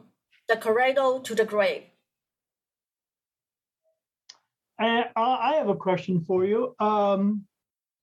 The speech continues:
Speaker 2: do you in any way, uh, d-, or do, do you meditate yourself?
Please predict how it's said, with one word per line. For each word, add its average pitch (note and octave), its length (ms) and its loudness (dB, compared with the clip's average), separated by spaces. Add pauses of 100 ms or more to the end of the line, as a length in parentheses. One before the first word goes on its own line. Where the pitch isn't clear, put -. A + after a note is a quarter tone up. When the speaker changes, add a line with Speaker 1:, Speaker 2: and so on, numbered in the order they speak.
(720)
Speaker 2:
do G3+ 320 -2
you C4 520 -2 (120)
in B3 420 0
any A#3+ 300 0
way, A3+ 680 -2 (400)
uh, F#3 380 0
d-, B3+ 120 -4
or A3 140 0
do, G#3+ 260 0 (100)
do F#3+ 80 0
you G3+ 200 2
meditate G#3 440 0
yourself? G#3 420 -4